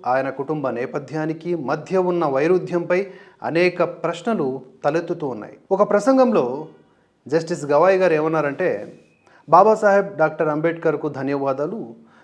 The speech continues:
నేను మురికివాడల నుంచి సుప్రీంకోర్టుకు ప్రయాణించాను" అని అన్నారు.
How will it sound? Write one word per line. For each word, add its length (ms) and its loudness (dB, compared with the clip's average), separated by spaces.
నేను 340 2
మురికివాడల 760 2
నుంచి 360 -6
సుప్రీంకోర్టుకు 680 -4
ప్రయాణించాను" 1120 -4
అని 120 -4
అన్నారు. 380 -8